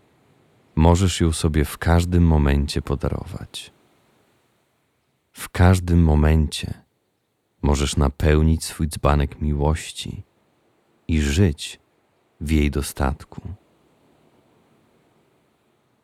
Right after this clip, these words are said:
Jeśli czujesz, że we wprowadzeniu tej zmiany do twojego życia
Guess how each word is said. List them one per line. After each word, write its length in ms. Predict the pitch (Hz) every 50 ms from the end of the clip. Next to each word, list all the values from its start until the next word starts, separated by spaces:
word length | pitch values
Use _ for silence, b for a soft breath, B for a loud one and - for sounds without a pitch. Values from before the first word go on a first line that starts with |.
| _ _ _ _ _ _ _ _ _ _ _ _ _ _ _ -
Jeśli 300 | 101 90 - - 95 85
czujesz, 340 | - - 113 117 113 107 95
że 220 | 87 82 87 80
we 140 | 73 80 78
wprowadzeniu 640 | - - - 82 76 80 78 71 78 85 87 82 76
tej 200 | - 76 73 71
zmiany 520 | 71 73 73 76 82 90 92 82 78 73
do 120 | 67 69
twojego 440 | 67 - - 71 69 71 67 69 67
życia 520 | 71 78 90 95 - - - - - -